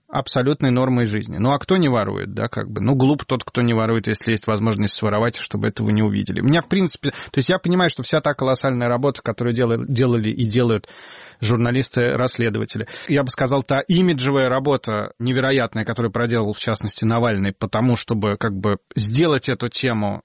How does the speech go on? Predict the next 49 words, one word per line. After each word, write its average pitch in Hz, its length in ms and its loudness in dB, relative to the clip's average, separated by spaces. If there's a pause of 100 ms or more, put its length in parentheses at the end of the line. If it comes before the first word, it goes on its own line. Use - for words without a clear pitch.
интересной 123 680 0
каждому. 98 640 -4
Это 143 180 2
очень 170 360 2
важно 135 380 0
и 123 160 -4
очень 143 300 -2
круто, 196 380 2
но 135 200 0
есть 147 220 0
ощущение, 170 400 0
что - 160 0
глобально 135 680 0 (100)
не 139 120 4
сильно 156 300 0
поменялось. 131 460 -2
Как 120 160 -4
будто 156 200 -2
бы 135 100 0
аудитории, 131 680 0 (120)
ну, 165 80 2
как 180 120 2
бы 170 80 0
так 160 160 -2
пожать 175 320 0
плечами 196 480 2
и 143 60 2
увидеть, 143 360 0
что, - 220 -4
ну, 143 120 2
вот 180 140 2
еще 151 220 2
один 135 280 2
пример 117 400 2
еще 117 300 0
одной, 113 400 2
э, - 440 -8
хи-, - 220 -16
какой-то 120 320 -2
хитрости, - 480 -2
ловкости. 104 460 -2
Ну, 113 160 4
не 139 220 4
это, - 160 -4
так 107 200 -6
другое, 110 360 0
не 110 140 2
там 123 220 -2
украдут, 107 400 -4